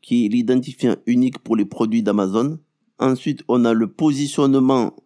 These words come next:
du produit dans sa catégorie. C'est ce qu'on appelle le B S R, qui vient de l'anglais du Best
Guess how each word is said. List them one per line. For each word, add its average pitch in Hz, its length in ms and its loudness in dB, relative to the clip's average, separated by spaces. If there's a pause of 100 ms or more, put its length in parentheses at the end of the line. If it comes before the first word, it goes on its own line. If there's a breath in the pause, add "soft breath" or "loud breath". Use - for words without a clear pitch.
(480)
du 113 200 -2
produit 120 500 -2
dans 113 140 -2
sa 110 200 -4
catégorie. 117 720 -4
C'est 135 260 -2
ce - 140 -10
qu'on 127 220 0
appelle 131 420 0
le 110 180 0
B 110 360 0
S 120 340 -4
R, - 320 -4 (240)
qui 117 180 0
vient 117 140 2
de 113 120 2
l'anglais 113 580 2
du 107 180 -2
Best 123 300 0